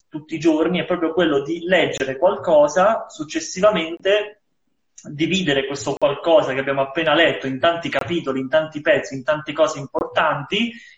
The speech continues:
e c'è una tecnica molto importante per farlo, che è una tecnica di acquisizione delle note, che poi magari, eh, spiegherò in qualche stories, perché è abbastanza interessante, abbastanza complicata anche da spiegare così,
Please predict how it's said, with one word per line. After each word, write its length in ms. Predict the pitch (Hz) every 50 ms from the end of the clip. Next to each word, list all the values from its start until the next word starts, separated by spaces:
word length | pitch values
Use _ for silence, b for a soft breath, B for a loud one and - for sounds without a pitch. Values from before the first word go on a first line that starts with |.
| B -
e 60 | - 143
c'è 120 | - -
una 160 | - - 175
tecnica 420 | 170 175 170 175 - 147 139 127 135
molto 260 | 139 147 143 147 -
importante 680 | 147 143 - 139 139 - - 165 156 147 - - 135 -
per 160 | 135 127 131
farlo, 600 | - - 165 143 135 127 131 131 127 123 127 127 B B B B B B B B
che 200 | - 151 156 156
è 140 | 151 156 151
una 180 | 143 143 147
tecnica 480 | 147 165 170 165 - 156 147 131 139 135
di 180 | 131 - 156
acquisizione 640 | 156 - - - - - - - - - 170 160 147
delle 240 | 143 143 135 139 139
note, 480 | 139 135 131 120 123 123 - 147 165 165
che 140 | - 147 139
poi 140 | - 151 139
magari, 480 | 135 127 120 139 143 135 135 131 127
eh, 200 | 135 135 131 131
spiegherò 420 | 131 - - - 139 135 139 143 147
in 60 | 147
qualche 300 | - 131 127 127 - 127
stories, 460 | - - - 147 139 131 127 123 -
perché 220 | - 127 _ -
è 20 | 131
abbastanza 420 | 131 127 127 - 147 139 - -
interessante, 480 | 135 127 135 135 135 135 147 135 - 131
abbastanza 460 | 127 131 - - - 139 139 - 127
complicata 560 | 131 135 127 - 143 139 - 139 127 123 -
anche 180 | 139 135 - 131
da 80 | 127
spiegare 440 | 127 - - 156 143 156 160 - -
così, 360 | 202 202 202 185 175 185 190